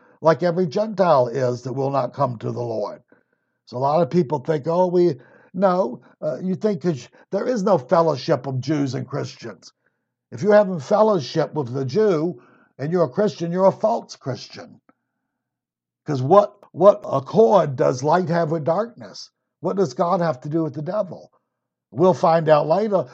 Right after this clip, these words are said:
Paul calls them the enemies of the gospel, but then he talks about the ones who came to the Lord. They're the elect. They're chosen. He wasn't talking about all the rebellious Jews. He already said they're enemies of the gospel.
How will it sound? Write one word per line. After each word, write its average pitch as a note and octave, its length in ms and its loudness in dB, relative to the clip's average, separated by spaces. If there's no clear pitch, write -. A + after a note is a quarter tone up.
Paul G#3+ 280 0
calls D#3+ 320 4
them D#3+ 140 -2
the D#3+ 140 2
enemies F#3 460 -2
of D#3+ 100 0
the D#3+ 120 0
gospel, F3+ 880 0
but D#3+ 120 2
then F#3+ 120 2
he G#3 80 0
talks E3+ 340 2
about D#3 280 2
the D#3 100 0
ones E3+ 400 -2
who D#3 240 -2
came B3+ 360 0
to F3 100 2
the E3 60 4
Lord. C3+ 460 2
They're G#3 260 4
the G3 180 2
elect. G#3 600 -2
They're F#3+ 180 -2
chosen. A3+ 500 -2
He A3 80 -10
wasn't C4 220 0
talking A3+ 180 2
about F#3 220 4
all E3+ 200 8
the D3+ 80 -4
rebellious E3+ 680 0
Jews. C#3 460 -2
He F#3+ 60 0
already F#3+ 300 0
said A#3+ 340 -2
they're D3 180 0
enemies D#3+ 500 -2
of E3 200 0
the F#3 80 0
gospel. F#3 640 -2